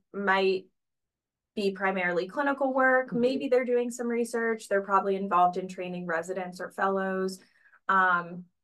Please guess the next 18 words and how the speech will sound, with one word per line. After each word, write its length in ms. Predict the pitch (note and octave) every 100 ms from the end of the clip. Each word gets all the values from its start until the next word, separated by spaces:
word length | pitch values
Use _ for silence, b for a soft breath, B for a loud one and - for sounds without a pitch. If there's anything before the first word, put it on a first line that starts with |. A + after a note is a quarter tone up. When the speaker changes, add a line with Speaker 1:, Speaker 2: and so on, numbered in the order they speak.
| -
Speaker 1:
medical 380 | G3 F#3 F#3 F#3
residents 420 | F#3 F#3+ G3 F#3+
or 80 | F#3+
fellows, 400 | F#3 F#3+ F#3+ F#3+
so 60 |
usually 400 | F#3 F3+ F#3 G3
psychiatrists. 920 | F#3+ F#3+ - - - G3 G#3 G3 - -
Speaker 2:
Mm-hmm. 500 | E3+ D3+ D3 E3 D3+
Speaker 1:
Um, 540 | D3+ G3 F#3+ F#3+ F#3+ - _ _ _ _ _ _ _ _ _ _ _ _ _ _ _ -
or 320 | D4 D4 D4
you 160 | C4 A#3
might 320 | G#3+ G3+ -
be, 300 | G#3 G3+ G3
like, 220 | G3+ F3+
a 80 | F3
clinician 600 | E3+ G#3+ F#3+ F3+ F#3 F3+
researcher 640 | F3+ C4+ C4+ C4 B3+ C4 B3+
track. 440 | B3+ B3 A#3+ A3+